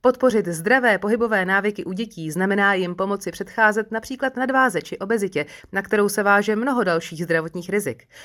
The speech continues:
Proto je velice důležité podporovat aktivity, které pomáhají budovat zájem o pohyb a rozvíjet radost z něj.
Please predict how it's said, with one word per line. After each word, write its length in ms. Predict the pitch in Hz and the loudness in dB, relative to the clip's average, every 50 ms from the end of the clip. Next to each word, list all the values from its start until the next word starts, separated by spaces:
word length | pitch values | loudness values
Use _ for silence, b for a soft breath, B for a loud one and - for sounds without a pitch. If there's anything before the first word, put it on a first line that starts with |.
| B B B | B B B
Proto 220 | - 294 254 294 | 0 0 2 2
je 160 | 294 285 277 | 2 2 2
velice 460 | 240 202 226 240 262 262 254 - 262 226 | 2 4 2 4 4 2 2 0 0 0
důležité 520 | 220 220 233 233 185 185 - 147 139 143 | 2 2 2 2 2 -2 -4 -2 -4 -4
podporovat 460 | - 175 170 - 196 196 185 170 160 - | -4 -6 -10 -8 -8 -4 -2 -2 -4 -4
aktivity, 500 | - - - - 214 214 240 233 262 269 262 B B B | -10 -18 -8 -8 -6 -6 -4 -2 -2 -2 -2 B B B
které 280 | - - 190 196 190 | -6 -2 0 0 0
pomáhají 640 | 190 - 269 269 277 277 254 220 185 170 165 160 147 | 2 2 2 4 4 4 4 2 2 -2 -4 -4 -6
budovat 360 | 151 165 170 160 147 127 - | -8 -4 -4 -2 -4 -4 -6
zájem 420 | 143 135 175 190 202 220 240 254 254 | -6 -4 0 0 2 2 0 0 -2
o 80 | 254 | -2
pohyb 320 | - 254 226 233 240 233 - - | -2 0 0 0 -2 -2 -2 -2
a 120 | 208 214 | 0 0
rozvíjet 440 | 208 202 185 196 202 202 196 185 190 | 2 0 -2 -2 -2 -2 -2 -2 0
radost 320 | 175 185 180 185 170 147 | -2 0 0 0 -2 -2
z 120 | 147 143 - | -6 -10 -10
něj. 280 | 151 139 131 123 123 | -8 -8 -8 -10 -10